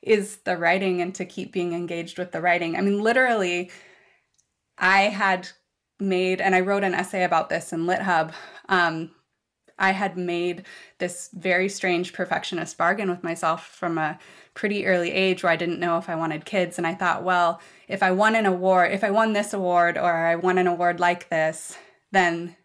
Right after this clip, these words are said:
that would be good enough and I wouldn't need to have kids," which just now is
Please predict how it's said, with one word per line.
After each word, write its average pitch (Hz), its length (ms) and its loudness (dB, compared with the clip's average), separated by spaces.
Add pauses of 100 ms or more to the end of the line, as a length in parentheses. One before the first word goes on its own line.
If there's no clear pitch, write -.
that 202 180 4
would 190 120 -4
be 196 100 -6
good 180 200 -4
enough 165 260 -2
and 165 100 -4
I 165 40 -2
wouldn't 170 240 -6
need 165 160 -6
to 202 40 -12
have 165 220 -6
kids," - 420 -8 (680)
which 302 240 -4
just 302 300 -4 (200)
now 262 280 4
is 226 120 -2